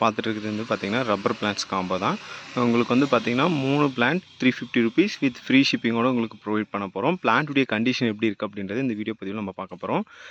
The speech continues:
இது வந்து பார்த்தீங்கன்னா பிளாக் ரப்பர் பிளான்ட்ஸ்னு சொல்லுவோம். பிளான்ட்ஸுடைய கண்டிஷன் எப்படி இருக்குன்னு பாருங்க. பிளான்ட்ஸ் வந்து நல்லாவே குவாலிட்டியா இருக்கு. So கண்டிப்பா இந்த பிளான்ட்ஸ் நீங்க வெளியில வாங்குனீங்கன்னா கண்டிப்பா டூ ஃபிஃப்டி, த்ரீ ஹண்ட்ரட் சொல்லுவாங்க. But நீங்க மூணு பிளான்ட்டும் சேர்ந்து த்ரீ ஃபிஃப்டி ருப்பீஸ்க்கு நாங்க ப்ரொவைட் பண்றோம். அஹ் பாருங்க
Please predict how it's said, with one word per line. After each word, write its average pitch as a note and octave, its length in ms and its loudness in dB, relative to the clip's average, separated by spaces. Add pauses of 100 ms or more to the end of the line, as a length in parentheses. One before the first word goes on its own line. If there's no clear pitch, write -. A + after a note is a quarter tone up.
(140)
இது A#2+ 220 2
வந்து C3+ 160 2
பார்த்தீங்கன்னா A#2 360 2 (120)
பிளாக் A2+ 300 2
ரப்பர் A2 240 -2
பிளான்ட்ஸ்னு G#2+ 380 -8
சொல்லுவோம். C#3+ 400 -8
பிளான்ட்ஸுடைய A#2+ 480 -2
கண்டிஷன் G#2+ 300 -4
எப்படி G#2+ 140 -4
இருக்குன்னு G#2+ 280 -8
பாருங்க. A#2 200 -4 (420)
பிளான்ட்ஸ் D3+ 320 0
வந்து C#3+ 200 0
நல்லாவே A#2 260 2 (120)
குவாலிட்டியா A#2 500 -2
இருக்கு. D3 200 -8 (120)
So B2+ 220 -6
கண்டிப்பா A#2+ 280 0
இந்த D3+ 200 2
பிளான்ட்ஸ் C3+ 280 0
நீங்க C3 200 0
வெளியில B2+ 240 4
வாங்குனீங்கன்னா A2+ 340 0
கண்டிப்பா A2+ 420 -2
டூ B2 160 -4
ஃபிஃப்டி, A#2+ 300 -12
த்ரீ A2+ 160 -4
ஹண்ட்ரட் A2+ 260 -6
சொல்லுவாங்க. F#2 340 -2 (440)
But C3 140 4
நீங்க B2 280 0
மூணு D3+ 160 6
பிளான்ட்டும் C#3 460 0
சேர்ந்து B2 380 6
த்ரீ B2+ 160 2
ஃபிஃப்டி A#2+ 240 -2
ருப்பீஸ்க்கு - 340 0
நாங்க G#2 200 2
ப்ரொவைட் G#2+ 280 -2
பண்றோம். B2 300 2 (420)
அஹ் C3 180 6
பாருங்க C3 240 4